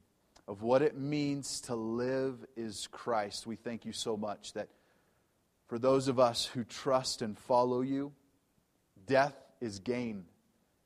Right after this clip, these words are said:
But today we want to press into what does it mean to live is you, to live is Christ. And I pray that you would show us that this morning. Lord, we love you. We pray this in your name. Amen. So let's go back to verse twenty-seven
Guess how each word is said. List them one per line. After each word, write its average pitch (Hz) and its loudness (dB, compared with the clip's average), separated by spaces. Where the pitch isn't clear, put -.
But - -16
today 120 0
we 120 0
want 113 -2
to 101 -10
press 117 -4
into 107 -6
what 107 -2
does 98 -8
it 101 -6
mean 104 -8
to 104 -12
live 101 -6
is 98 -10
you, 95 -6
to 98 -12
live 98 -6
is 92 -12
Christ. 92 -10
And 185 -18
I - -20
pray 104 -10
that 95 -14
you 101 -12
would 92 -14
show 98 -8
us - -14
that 92 -10
this - -16
morning. 87 -16
Lord, 95 -10
we 92 -10
love 95 -8
you. 95 -10
We 90 -14
pray 98 -8
this 90 -10
in 92 -12
your 92 -10
name. 87 -12
Amen. 101 0
So - 0
let's 113 4
go 123 2
back 110 4
to 120 -4
verse 104 -4
twenty-seven 101 -6